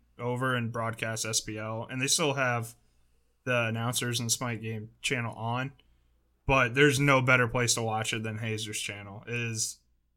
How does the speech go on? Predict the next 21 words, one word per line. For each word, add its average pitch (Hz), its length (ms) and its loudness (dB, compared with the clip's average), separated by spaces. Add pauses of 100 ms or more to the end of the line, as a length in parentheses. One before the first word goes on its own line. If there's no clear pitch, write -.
that 139 200 6
dude 139 220 2
is 123 240 -2
insanely 143 760 6
funny. 113 460 -6 (340)
I'm 120 180 -2
hoping 156 340 4
that 147 180 0
we 135 140 -2
can 131 120 -4
get 123 160 0
him 120 120 -4
on 131 360 -6 (180)
for 135 200 0
an 131 100 -2
episode, 131 680 0
uh, 120 220 -4
coming 127 280 -4
up 127 140 -4
before 120 320 -6
Worlds, 127 580 -4